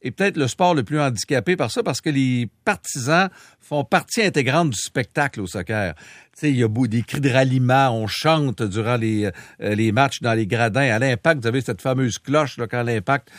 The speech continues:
marque un but. Il y a beaucoup d'ambiance dans un match, euh, de soccer. Alors, t'avais pas ça. Moi, j'ai vu deux ou trois matchs en fin de semaine, là.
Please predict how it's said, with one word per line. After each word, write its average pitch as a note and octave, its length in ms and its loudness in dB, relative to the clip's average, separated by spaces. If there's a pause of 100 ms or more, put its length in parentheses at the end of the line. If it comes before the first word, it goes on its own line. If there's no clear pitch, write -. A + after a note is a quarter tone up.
(220)
marque A#2+ 300 -2
un A#2 160 2
but. A#2 160 0
Il C3 40 2
y C3 40 4
a C3+ 40 4
beaucoup D#3+ 260 0
d'ambiance E3 600 4
dans A2+ 240 -2
un G#2+ 80 0
match, C3 320 -4 (420)
euh, G2 160 0
de G2+ 140 -2
soccer. G2+ 400 -2
Alors, B2 180 -2
t'avais C#3 300 2
pas D3 180 2
ça. C3 240 0
Moi, D3+ 140 0
j'ai D3+ 160 2
vu E3 260 2
deux D#3 120 4
ou F3 80 0
trois D3 260 2
matchs E3+ 220 2
en C3+ 100 -2
fin C#3 100 -2
de B2 60 -8
semaine, E3 320 0
là. D#3+ 160 -2